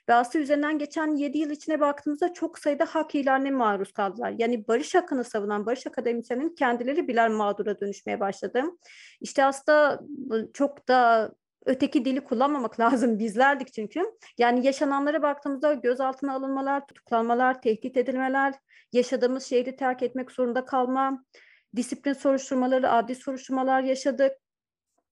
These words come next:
Bazı arkadaşlarımız emekliye, istifaya zorlandı, imzayı çekmeye zorlandı.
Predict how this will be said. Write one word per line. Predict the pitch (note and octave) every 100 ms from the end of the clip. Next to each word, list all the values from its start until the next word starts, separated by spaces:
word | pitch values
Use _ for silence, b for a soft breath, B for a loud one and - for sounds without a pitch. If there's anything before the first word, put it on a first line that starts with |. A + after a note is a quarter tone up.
| _
Bazı | A#3 A#3+ B3
arkadaşlarımız | C#4 C#4 C#4+ C4+ C4+ C#4 B3+ C#4+ D4+ -
emekliye, | A#3 B3 B3 A3 C4+ C4
istifaya | B3 - - A#3 A#3+
zorlandı, | B3 B3 B3 A#3+ A3+ B3+ B3+
imzayı | A#3+ G#3+ A3+ A3+
çekmeye | - A3+ A#3 A#3+
zorlandı. | A3+ A#3+ A#3+ A#3+ A#3+ B3 B3